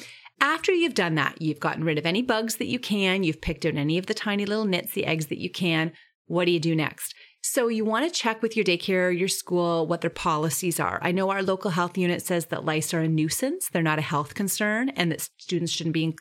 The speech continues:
excluded from school because of them. In my opinion,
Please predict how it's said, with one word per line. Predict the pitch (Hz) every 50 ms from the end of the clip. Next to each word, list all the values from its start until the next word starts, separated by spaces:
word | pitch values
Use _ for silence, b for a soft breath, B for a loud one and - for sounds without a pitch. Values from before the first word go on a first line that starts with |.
| _
excluded | - 160 - - - - 175 175 170 160 160 147 -
from | - 175 160
school | - - - 165 160 156
because | 143 165 - - - 170 165 139 -
of | 175 160
them. | - 143 - - B B B B B B B B B B _
In | - 220 214 208
my | 208 214 214 220 233
opinion, | 247 277 269 - - 233 208 202 185 165 160 165 202 240